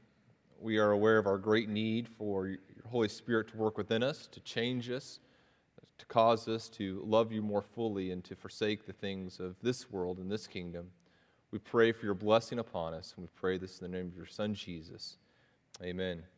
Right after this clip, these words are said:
When I was in college, I took a course that required us to meet as a small group outside of that larger class, and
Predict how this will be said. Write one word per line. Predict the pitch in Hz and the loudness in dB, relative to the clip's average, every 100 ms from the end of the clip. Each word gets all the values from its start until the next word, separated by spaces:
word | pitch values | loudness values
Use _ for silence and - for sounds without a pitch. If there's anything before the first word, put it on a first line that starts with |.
| _ _ _ _ _ _ _ _ _ _ _ _ _ - - _ _ _ _ _ - - | _ _ _ _ _ _ _ _ _ _ _ _ _ -20 -20 _ _ _ _ _ -20 -14
When | - 143 | 4 10
I | 160 | 10
was | 143 | 10
in | 131 | 2
college, | 113 160 160 131 117 131 - - | 4 12 12 12 10 4 -6 -2
I | 120 110 104 | 2 4 2
took | - 165 | 0 0
a | 120 | 0
course | - 170 170 123 120 - | 0 4 6 6 4 -2
that | 117 | -2
required | 107 107 - 151 156 127 | 0 -4 8 10 12 10
us | 110 - - - - | 6 0 -8 -16 -8
to | 117 | -2
meet | 117 139 | 2 2
as | 123 107 | 2 -2
a | |
small | 101 - 147 139 123 | -4 -4 4 6 6
group | 131 139 120 | 4 2 4
outside | 120 117 - - 131 131 | 4 2 0 2 6 6
of | 110 98 | 4 2
that | 101 98 117 | 2 2 4
larger | 120 131 110 104 | 8 8 6 -2
class, | - 95 95 95 104 - | -4 0 2 0 -6 -10
and | 104 | -16